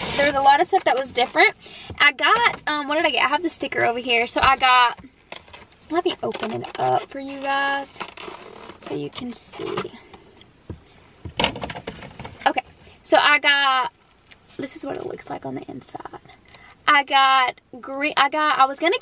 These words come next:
get, ke-, or not kale, I was gonna get spinach because I like spinach more than I like romaine because, I don't know, I just, I like spinach.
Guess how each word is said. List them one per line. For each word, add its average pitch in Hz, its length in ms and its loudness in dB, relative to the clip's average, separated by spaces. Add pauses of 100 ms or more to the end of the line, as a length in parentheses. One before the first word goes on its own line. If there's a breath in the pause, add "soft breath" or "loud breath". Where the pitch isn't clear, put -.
get, - 180 -8
ke-, - 220 -4
or 285 100 4
not 269 180 -2
kale, 254 240 0
I 226 80 8
was 254 140 0
gonna 349 220 4
get 349 160 0
spinach 247 420 0
because 247 220 -2
I 240 60 8
like 240 200 6
spinach 294 380 0
more 262 160 0
than 240 140 0
I 220 100 0
like 220 480 0 (440 soft breath)
romaine 240 720 4 (300 soft breath)
because, 254 580 6
I 262 80 -2
don't 302 120 2
know, 349 180 4
I 240 140 -6
just, - 260 -12
I - 60 0
like 240 200 2
spinach. - 440 -6